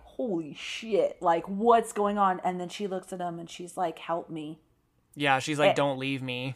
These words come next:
Speaker 1: It's, it's bro-, it breaks your heart. And then he, you know, he approaches her, you know?
Speaker 2: Yeah.
Speaker 1: And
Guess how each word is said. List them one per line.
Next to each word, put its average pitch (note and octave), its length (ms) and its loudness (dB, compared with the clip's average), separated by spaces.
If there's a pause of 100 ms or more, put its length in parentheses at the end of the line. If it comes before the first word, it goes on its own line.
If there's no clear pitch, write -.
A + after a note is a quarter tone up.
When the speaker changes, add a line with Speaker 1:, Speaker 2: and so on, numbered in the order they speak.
(120)
Speaker 1:
It's, B3 180 4 (160)
it's A#3 260 4
bro-, G#3+ 480 4
it A3+ 240 0
breaks A3+ 300 2
your F3 100 -6
heart. F#3+ 560 2 (100)
And G3 200 2
then F#3 160 -2
he, F3 500 -10
you F#3+ 160 -6
know, E3+ 380 -6
he - 180 -10
approaches G3+ 500 -8
her, - 200 -10 (200)
you F#3+ 120 -8
know? F3 160 -6
Speaker 2:
Yeah. C3 300 -4
Speaker 1:
And B2 80 -12